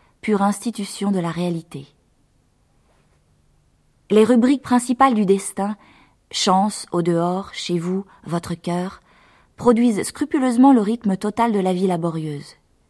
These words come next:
L'unité en est la semaine, dans laquelle la chance désigne un jour ou deux.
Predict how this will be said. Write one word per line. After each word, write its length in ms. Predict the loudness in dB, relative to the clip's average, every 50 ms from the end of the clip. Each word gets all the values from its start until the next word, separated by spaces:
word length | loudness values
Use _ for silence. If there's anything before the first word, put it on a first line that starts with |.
| _ _ _ _ _ _ _ _ _ _ _ _ 2
L'unité 520 | 4 8 10 10 10 10 8 6 4 4 6
en 100 | 6 4
est 100 | 4 4
la 120 | 4 2
semaine, 600 | 0 -2 -2 -2 0 0 0 -2 -2 -4 -6 -8 _ _ _ _ _ _ -2 2
dans 140 | 4 4
laquelle 380 | 4 4 2 0 -2 -2 0 0
la 100 | 0 -2
chance 440 | -2 -4 -4 -2 -2 -2 -4 -6 -8 -4
désigne 420 | 2 2 2 2 2 0 0 0
un 80 | 0 0
jour 220 | -2 -2 -2 -2
ou 80 | -2 -2
deux. 200 | -4 -6 -8 -10